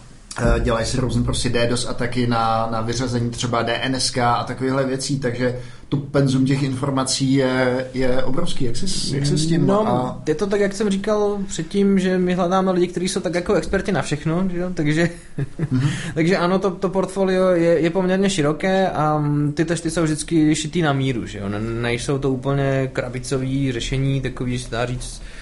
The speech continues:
Speaker 2: prostě každý bude chtít tohle. Samozřejmě ten ovasp se opakuje docela často, ale, ale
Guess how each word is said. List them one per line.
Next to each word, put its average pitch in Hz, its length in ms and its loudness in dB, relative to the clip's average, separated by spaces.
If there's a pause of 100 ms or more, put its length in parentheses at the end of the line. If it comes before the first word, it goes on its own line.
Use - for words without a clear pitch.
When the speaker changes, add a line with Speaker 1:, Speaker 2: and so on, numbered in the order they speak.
(240)
Speaker 2:
prostě - 240 -6
každý 127 280 -2
bude 127 200 2
chtít 143 200 -4
tohle. 135 520 2
Samozřejmě 135 340 -2
ten 139 140 -4
ovasp 113 320 0
se 135 100 0
opakuje 127 320 -2
docela 139 260 -2
často, 135 480 0
ale, 127 320 2 (640)
ale 127 300 2